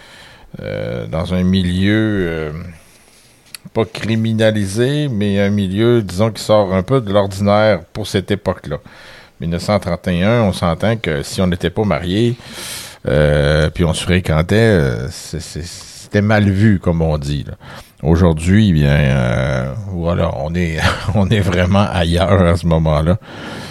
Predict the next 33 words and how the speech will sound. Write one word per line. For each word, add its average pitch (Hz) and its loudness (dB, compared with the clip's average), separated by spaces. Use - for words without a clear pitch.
Et, 123 4
euh, 101 6
<clears throat> - -
bon, 135 4
ben, 98 2
c'est 104 2
justement 113 2
dans 117 4
ce 123 2
logement-là, 101 4
donc 120 2
chez - 2
elle, 92 4
encore 92 2
une 80 -2
fois, 104 0
vous 101 2
aurez 87 4
constaté 95 2
que 80 0
la 85 2
victime, 95 0
euh, 80 2
est 90 2
décédée 92 2
chez 92 0
elle, 98 2
elle 87 4
a 87 2
été 85 -2
agressée 95 2
chez 107 4
elle. 101 4